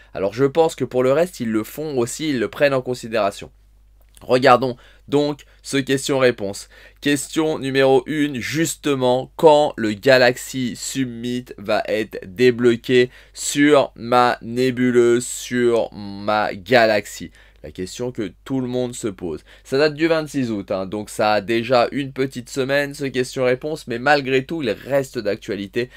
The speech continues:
Vous allez le voir, là, ce qu'ils nous répondent, ça a été débloqué du mille un au mille seize. Et je confirme, on est toujours actuellement bloqué au mille seize. Et donc,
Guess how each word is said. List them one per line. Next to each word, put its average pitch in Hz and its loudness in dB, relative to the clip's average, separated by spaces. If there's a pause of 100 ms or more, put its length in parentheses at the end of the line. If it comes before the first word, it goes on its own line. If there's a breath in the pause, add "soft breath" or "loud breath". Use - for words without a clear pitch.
(880 loud breath)
Vous 85 -10
allez 98 0
le 104 -4
voir, 127 8
là, 131 6
ce - -6
qu'ils 135 -6
nous 131 0
répondent, 139 2
ça 139 2
a - 6
été 131 0
débloqué 135 0
du 131 -4
mille 135 0
un 143 2
au 143 2
mille 139 -2
seize. 135 4
Et 110 -2
je 110 -2
confirme, 147 -2
on 123 -4
est 135 -2
toujours 131 0
actuellement 123 2
bloqué 123 2
au 123 6
mille 143 -4
seize. 113 4 (180)
Et 113 -2
donc, 123 -2